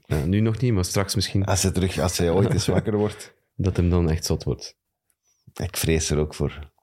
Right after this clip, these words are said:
Speaker 1: Maar goed, het is wat het is. <laughs>
Speaker 2: Kijk, fantasy, het kan snel gaan, hè.
Speaker 1: Zeker weten.
Speaker 2: Maar, eh, als hij een, eh, de maandwinnaars... Alexander, goed opletten. De
Speaker 1: <laughs>
Speaker 2: maandwinnaars, die komen dus mee in de pot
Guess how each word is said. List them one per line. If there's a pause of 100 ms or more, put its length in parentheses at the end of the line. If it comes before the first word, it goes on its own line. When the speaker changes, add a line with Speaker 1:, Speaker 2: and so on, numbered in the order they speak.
(880)
Speaker 1:
Maar
goed,
het
is
wat
het
is. (420)
<laughs>
Speaker 2:
Kijk, (200)
fantasy,
het
kan
snel
gaan,
hè. (200)
Speaker 1:
Zeker
weten. (240)
Speaker 2:
Maar,
eh,
als
hij
een,
eh, (380)
de
maandwinnaars... (140)
Alexander,
goed
opletten. (420)
De (100)
Speaker 1:
<laughs>
Speaker 2:
maandwinnaars,
die
komen
dus
mee
in
de
pot